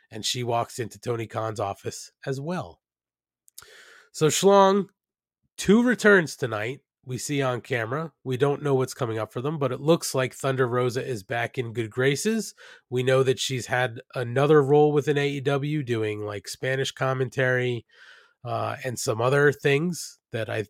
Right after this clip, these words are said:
don't think they necessarily announced when they said she was gonna be taking on additional responsibilities, but it looks like she's gearing up for a return to the ring. Exciting for you? Not exciting?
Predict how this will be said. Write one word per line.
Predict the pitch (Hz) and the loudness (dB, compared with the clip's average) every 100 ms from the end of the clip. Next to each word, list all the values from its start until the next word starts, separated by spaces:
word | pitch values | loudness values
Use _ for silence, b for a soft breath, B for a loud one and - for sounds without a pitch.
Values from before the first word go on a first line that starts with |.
| - | -2
don't | 117 117 | -2 -2
think | - 110 | -8 -6
they | 113 110 | -4 -4
necessarily | 110 - 127 117 110 | -4 -2 -4 -2 -4
announced | 107 113 135 135 120 | -4 -4 -4 -4 -8
when | 104 | -8
they | 101 | -8
said | - 135 127 | -2 -2 -2
she | - | -2
was | 127 113 | -2 0
gonna | 123 123 117 - b b b b - | -2 0 -2 -6 b b b b -6
be | 123 | 0
taking | 139 127 135 | 2 2 2
on | 127 | 0
additional | 123 117 123 139 120 | 2 2 0 0 -2
responsibilities, | 107 - 113 - 110 139 147 196 185 | -2 -2 -4 -2 4 6 6 2 -2
but | - 147 139 _ b b b | -2 0 0 _ b b b
it | 139 131 | -6 4
looks | 165 180 - | 4 4 0
like | 151 147 135 | 2 2 0
she's | - 143 139 110 - _ _ _ _ _ _ | -4 -2 -2 -2 -10 _ _ _ _ _ _
gearing | 127 135 139 143 | 4 6 6 4
up | 135 | 0
for | - 139 | 2 4
a | |
return | 135 139 151 147 139 | 4 2 4 0 2
to | 139 | 2
the | 139 | 6
ring. | 190 160 82 _ _ _ _ _ _ _ | 6 4 -2 _ _ _ _ _ _ _
Exciting | _ - 143 156 190 | _ -4 0 2 2
for | 185 196 | 0 2
you? | 202 214 226 | 4 4 2
Not | 139 113 143 | 0 0 0
exciting? | 156 - 170 180 202 214 208 | -2 0 2 2 0 0 -6